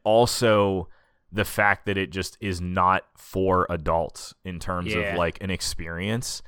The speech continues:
Speaker 2: Yeah.
Speaker 1: Like, they just don't give a shit about the fact that the people that started playing it are thirty years old now
Speaker 2: So
Speaker 1: or
Speaker 2: as
Speaker 1: older.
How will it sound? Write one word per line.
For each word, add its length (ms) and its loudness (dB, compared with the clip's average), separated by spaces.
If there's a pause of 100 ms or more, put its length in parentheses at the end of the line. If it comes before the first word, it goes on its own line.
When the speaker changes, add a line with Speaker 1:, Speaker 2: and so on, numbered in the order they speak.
(100)
Speaker 2:
Yeah. 280 -4
Speaker 1:
Like, 200 2
they 160 2
just 280 -2
don't 360 0
give 160 0
a 80 2
shit 260 2
about 480 6
the 140 0
fact 440 2
that 240 0 (240)
the 140 0
people 440 -2
that 220 -4
started 640 0
playing 420 -2
it 200 -2 (1200)
are 220 4
thirty 440 2
years 460 2
old 260 0
now 320 4
Speaker 2:
So 260 4
Speaker 1:
or 60 4
Speaker 2:
as 180 8
Speaker 1:
older. 340 6